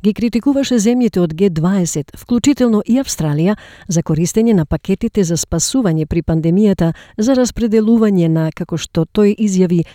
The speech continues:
педесет проценти повеќе кон производство и потрошувачка на фосилни горива, отколку кон енергија со малку јаглерод. Премиерот на Барбадос, Мие Мотли, вели дека мора да има поголема акција за намалување на загадувањето на јаглерод.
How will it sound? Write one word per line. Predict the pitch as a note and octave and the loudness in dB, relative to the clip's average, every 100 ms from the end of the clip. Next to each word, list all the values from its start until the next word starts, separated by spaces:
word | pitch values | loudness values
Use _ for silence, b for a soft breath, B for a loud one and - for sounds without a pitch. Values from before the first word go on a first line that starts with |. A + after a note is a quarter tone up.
| B - | B -2
педесет | G#3+ A3+ G3 - | 0 2 -2 0
проценти | A3+ - F#3 E3 | 0 2 -2 -2
повеќе | D3 C4+ G#3 - - | -2 0 0 0 0
кон | F3 E3+ | 0 0
производство | - E3 F#3 G3 A#3 - A#3 A#3 G#3 | 0 2 2 2 -2 -2 -2 -2 -2
и | |
потрошувачка | - F#3 - E3+ - C#4 F3+ - D3+ | -4 -4 -2 -4 -2 -2 -2 -4 -6
на | D3+ | -4
фосилни | - C4+ G3+ E3 | -4 -2 0 0
горива, | D#3+ F3 F3+ F3 E3+ B B | 2 2 2 0 -2 B B
отколку | F#3 - G3+ - F#3+ | -2 -2 -4 -4 -4
кон | - E3+ | -2 0
енергија | D#3+ E3 F3+ F3 F#3+ F#3+ | 2 2 2 2 0 0
со | - F#3 | 0 0
малку | D#3 D3+ - E3+ - | 0 -2 -4 -6 -4
јаглерод. | E3 D#3+ D#3 D#3+ F3+ C#3+ - _ b b b - | -6 -4 -4 0 0 -2 -10 _ b b b -4
Премиерот | A#3+ B3+ C4+ G3 F3 | 0 2 2 0 0
на | E3 | 0
Барбадос, | E3 D3+ F3+ G#3 D3+ C#3 | 0 0 0 0 -2 -2
Мие | E3+ E3+ D#3+ | 2 4 4
Мотли, | E3 F3+ E3+ D3+ D3 | 2 0 -2 -4 -2
вели | E3 F3+ | 0 0
дека | D#3 - C#3+ | 0 -2 -2
мора | D3+ F3 A3 | 2 2 2
да | F3 | 0
има | E3+ E3+ | 2 0
поголема | E3+ E3 F3 E3 D#3+ | 0 0 2 0 -2
акција | F#3+ F3+ - A#3+ B3 | -2 -4 -4 -4 -2
за | D#3+ E3 | -2 -2
намалување | D#3 D3+ D#3 A3 A#3+ A#3+ A#3+ | -2 -2 0 0 0 -2 -2
на | F#3+ F3+ | -2 0
загадувањето | F3 E3+ E3 D#3+ E3+ E3 D#3+ | -2 0 0 2 0 0 0
на | D3+ D3 | -2 -2
јаглерод. | D3+ D#3 D#3+ D#3 C#3+ | -4 -2 0 0 -2